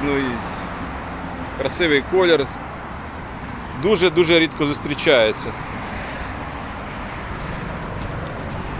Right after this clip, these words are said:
Ціна цієї машинки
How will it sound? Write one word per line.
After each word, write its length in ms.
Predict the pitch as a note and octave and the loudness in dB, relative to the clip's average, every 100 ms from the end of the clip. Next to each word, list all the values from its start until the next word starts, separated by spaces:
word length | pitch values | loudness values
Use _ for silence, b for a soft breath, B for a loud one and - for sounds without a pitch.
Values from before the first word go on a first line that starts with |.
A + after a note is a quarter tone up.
| - - - - | -6 -6 -6 -6
Ціна 560 | - F3 A3 B3 G#3+ C#3+ | 2 4 8 8 6 4
цієї 400 | - G3 G#3+ G#3 | 0 4 6 6
машинки 760 | G3 F#3+ A#3+ B3 - F#3 D#3+ | 4 4 4 2 4 6 6